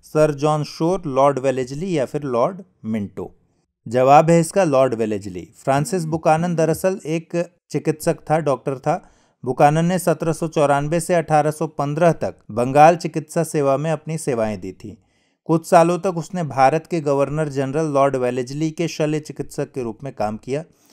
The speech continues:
उन्नीसवीं शताब्दी के प्रारंभिक वर्षों में उसने राजमहल की पहाड़ियों का भी दौरा किया था। कलकत्ता में अपने प्रवास के दौरान उसने एक चिड़ियाघर की स्थापना की थी जिसे अलीपुर चिड़ियाघर के रूप में जाना जाता है।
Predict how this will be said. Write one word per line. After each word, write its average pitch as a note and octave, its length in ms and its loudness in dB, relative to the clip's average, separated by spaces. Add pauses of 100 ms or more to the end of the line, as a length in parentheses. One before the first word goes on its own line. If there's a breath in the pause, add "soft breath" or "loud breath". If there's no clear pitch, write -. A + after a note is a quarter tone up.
(340 soft breath)
उन्नीसवीं D3+ 480 -2
शताब्दी E3 560 0
के F3+ 140 -2
प्रारंभिक D3 600 0
वर्षों D3+ 380 -2
में C3 180 -4
उसने D3+ 320 -6
राजमहल C3 560 0
की D#3+ 120 -8
पहाड़ियों B2+ 580 -2
का C3+ 140 0
भी B2+ 160 -6
दौरा G#2+ 280 -2
किया F2 280 -16
था। - 260 -20 (480 soft breath)
कलकत्ता D3+ 500 0
में F3+ 120 2
अपने F3 220 -2
प्रवास D#3+ 440 0
के D#3 120 -4
दौरान C3+ 460 2
उसने C#3+ 340 -6
एक C#3+ 100 -8
चिड़ियाघर D3 600 0
की C#3+ 180 -6
स्थापना B2+ 460 -8
की A#2 180 -8
थी D#3+ 200 -6
जिसे C#3+ 300 -6
अलीपुर D#3 580 -4
चिड़ियाघर C3 680 -4
के A#2 160 -8
रूप A2 200 -10
में C3 120 -10
जाना G#2 260 -4
जाता A2 280 -6
है। D3+ 180 -12